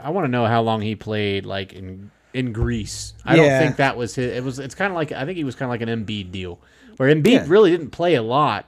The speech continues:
Speaker 1: until he got, I mean, he played maybe a year or two and then went to college
Speaker 2: Mm-hmm.
Speaker 1: and got paid to go to K U, and then that's
Speaker 2: <laughs>
Speaker 1: whenever.
Speaker 2: Exactly.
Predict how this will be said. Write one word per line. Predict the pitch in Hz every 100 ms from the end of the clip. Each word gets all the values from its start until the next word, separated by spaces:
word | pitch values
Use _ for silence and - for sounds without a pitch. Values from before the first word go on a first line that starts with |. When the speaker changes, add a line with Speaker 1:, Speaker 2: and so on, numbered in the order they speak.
| -
Speaker 1:
until | 117 135 131
he | 127
got, | 123 123 110
I |
mean, | 131
he | 143
played | 143 139
maybe | 123 127
a | 110
year | 110 143
or | 127
two | 131 117
and | 113
then | 110
went | 117
to | 110
college | 113 120 107 80 - -
Speaker 2:
Mm-hmm. | 127 127 131 127 _ 117
Speaker 1:
and | 110 101
got | 117 -
paid | 123 113
to |
go | 107 110
to | 95
K | 131 117
U, | 117 135 117
and | 107
then | 101
that's | 120 - -
Speaker 2:
<laughs> |
Speaker 1:
whenever. | 117 117 -
Speaker 2:
Exactly. | - 101 170 117